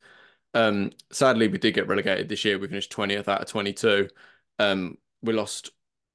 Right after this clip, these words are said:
one nil at Villa Park, but then won two one at St Andrews, uh, in the second half of the season. Uh, but then the following season, nineteen eighty-four eighty-five, we did get promoted again. We finished second, came straight back up,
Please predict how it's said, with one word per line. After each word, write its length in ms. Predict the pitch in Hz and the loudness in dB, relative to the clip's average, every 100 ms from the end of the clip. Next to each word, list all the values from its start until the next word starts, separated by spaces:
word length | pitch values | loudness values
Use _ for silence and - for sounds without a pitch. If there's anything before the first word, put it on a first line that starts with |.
| - | -8
one 220 | 117 113 | -2 0
nil 180 | 104 98 | 0 -2
at 80 | 95 | -2
Villa 160 | 95 | -4
Park, 440 | - 98 92 95 - | -2 -2 -2 -4 -8
but 100 | 110 | -10
then 160 | 101 95 | -6 -4
won 180 | 95 95 | -4 -2
two 200 | 104 95 | 0 0
one 140 | 95 | -4
at 80 | - | -8
St 140 | 107 | -6
Andrews, 640 | 107 98 98 98 101 - - | -4 -4 0 0 -2 -6 -4
uh, 300 | 104 95 92 | 2 2 2
in 120 | - | -2
the 60 | 95 | -8
second 280 | - 98 90 | -8 -8 -2
half 220 | 98 98 | -2 -2
of 60 | - | -4
the 60 | |
season. 500 | 98 98 92 98 98 - _ _ _ _ _ _ | 0 0 0 -4 -6 -12 _ _ _ _ _ _
Uh, 180 | 120 113 | 2 4
but 160 | 127 123 | 4 4
then 420 | 120 117 107 107 _ _ _ _ _ _ | 4 4 2 -2 _ _ _ _ _ _
the 80 | - | -8
following 360 | - 139 139 110 | 2 4 4 2
season, 500 | 104 104 101 107 131 - | 2 2 2 -4 -6 -6
nineteen 240 | 117 104 | -6 -4
eighty-four 400 | 101 98 113 107 | -6 -4 -2 0
eighty-five, 680 | 98 98 95 101 95 101 113 _ _ _ _ _ | 0 -4 -2 0 0 -2 -6 _ _ _ _ _
we 320 | - 107 98 92 | -4 -2 -2 -2
did 220 | 123 - | -6 -4
get 140 | - | -8
promoted 300 | - 98 92 | -4 -4 -2
again. 160 | 101 95 | -4 -6
We 80 | 92 | -4
finished 300 | 117 101 - | -6 -4 -4
second, 540 | 101 - 98 95 - | -4 -2 -4 -4 -6
came 140 | 107 101 | -6 -4
straight 300 | - 104 - | -2 -2 -2
back 180 | - 107 | -4 -4
up, 240 | 104 | -6